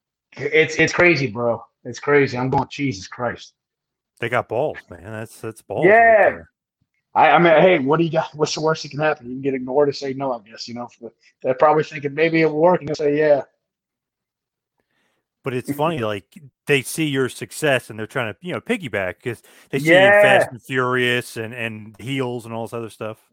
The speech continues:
Speaker 1: Yeah, it's crazy, bro. You know, and I've been fortunate, but again, I'm working my ass off. And dude, I'm not sleeping. I'm hustling. I'm out grinding. I'm out training. I'm out, you know, networking and doing everything I gotta do. Like, I'm, I'm having all these meetings and I'm just,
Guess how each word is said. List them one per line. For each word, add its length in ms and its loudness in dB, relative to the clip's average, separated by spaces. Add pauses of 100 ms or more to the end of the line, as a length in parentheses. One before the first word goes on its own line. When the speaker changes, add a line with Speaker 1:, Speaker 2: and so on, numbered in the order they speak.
(720)
Speaker 1:
Yeah, 260 4
it's 140 0
crazy, 340 2
bro. 220 -8
You 80 -2
know, 100 2
and 140 2
I've 180 0
been 120 -2
fortunate, 440 0
but 120 -2
again, 240 -2
I'm 200 -6
working 380 -8
my 160 -8
ass 420 -8
off. 380 -8 (420)
And 140 -10
dude, 140 0
I'm 180 0
not 200 -2
sleeping. 560 -8 (120)
I'm 160 -4
hustling. 540 0
I'm 180 0
out 220 4
grinding. 380 2
I'm 120 -8
out 180 -2
training. 400 -4
I'm 140 -6
out, 200 -2
you 140 -8
know, 280 -2 (460)
networking 500 4
and 120 -4
doing 220 -2
everything 340 -6
I 120 -2
gotta 220 0
do. 160 -6
Like, 140 -8
I'm, 160 -6
I'm 140 -6
having 360 -2
all 140 -4
these 160 -20
meetings 520 -6
and 100 -8
I'm 220 -12
just, 220 -12